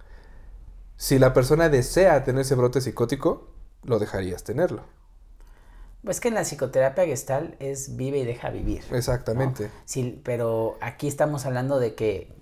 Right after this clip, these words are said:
Speaker 2: pues, es que eso es manipulación, no desde la Gestalt,
Speaker 1: No,
Speaker 2: sino desde
Speaker 1: exacto,
Speaker 2: otros.
Speaker 1: e-, es a lo que voy. Entonces,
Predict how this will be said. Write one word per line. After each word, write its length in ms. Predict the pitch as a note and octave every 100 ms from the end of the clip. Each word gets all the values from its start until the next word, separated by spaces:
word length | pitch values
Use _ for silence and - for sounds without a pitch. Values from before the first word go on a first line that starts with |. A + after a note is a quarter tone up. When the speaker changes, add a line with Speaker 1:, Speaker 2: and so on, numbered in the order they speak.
| - - - -
Speaker 2:
pues, 160 | - -
es 100 | G2+
que 80 | D3+
eso 120 | D3
es 100 | C#3
manipulación, 960 | B2 G#2+ - G#2 G#2 - B2 A#2 C3 - - - - - -
no 240 | B2+ A#2
desde 220 | A2 G#2+ G2
la 100 | F#2
Gestalt, 400 | G2 - A2 -
Speaker 1:
No, 20 |
Speaker 2:
sino 160 | D#3+ C4 -
desde 40 |
Speaker 1:
exacto, 300 | B2 E3 -
Speaker 2:
otros. 140 | - C#3+
Speaker 1:
e-, 120 | D3+
es 120 | D3+
a 40 |
lo 140 | D#3+ C3
que 100 | B2+
voy. 220 | E3 E3+
Entonces, 460 | B2+ D3 D3+ D#3